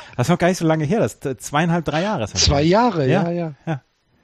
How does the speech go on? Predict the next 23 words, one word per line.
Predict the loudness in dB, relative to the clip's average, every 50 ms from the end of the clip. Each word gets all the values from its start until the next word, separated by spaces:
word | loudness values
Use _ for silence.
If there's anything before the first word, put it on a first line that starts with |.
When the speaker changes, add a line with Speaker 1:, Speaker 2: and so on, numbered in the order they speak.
| _ _ _ _ _ _ _ _ _ -20 -20 -20 -20 -16 -4
Speaker 2:
Wo, | -2 0 0 0 -2 -2 -2
wo | -2 0
die, | 0 0 0 0 0 0 -2
wo | -2
die, | -2 -2 -2 -2 -2 -2
ähm, | -4 -4 -2 -2 -2 -2 -4 -6 -8 -10 -12 -16 -20 _ _ _ _ _ _ _ _ _ _ _ _ _ _ _ _ _ _ _ -14
der | -8 -2 -2 0 2
örtliche | 2 0 0 -2 -4 -2 -2 0
Sender | 0 0 -2 0 0 -2 0
das | 0 0 -2 -2 -4
in | -4 -2
sein | -2 -2 -2 -2 -4
zweites | -2 0 0 0 0 -2 -6 -8
Programm | -6 -6 -4 -2 -2 -2 -2 -4
gesetzt | -6 -4 -4 -4 -4 -6 -8 -10 -6
hat. | -6 -4 -2
Speaker 1:
Ja, | -4 -4 -4 -10 _
genau. | -12 -10 -10 -10 -12 -16 -20 _ _ -20 -20 -20 -20 -20 -20 _ _ _
Speaker 2:
Weil | -2 0
es | 0 0 2 0
halt, | 0 0 0 -4 -12 -18 -18 -18 -20 -20 -20 _ _ _ -20 -20 -20 _
<laughs> | -12 -12 -12 -12 -16 _ _ _ -20 -20 -20 -20 _ _
ja, | -2 -2 -2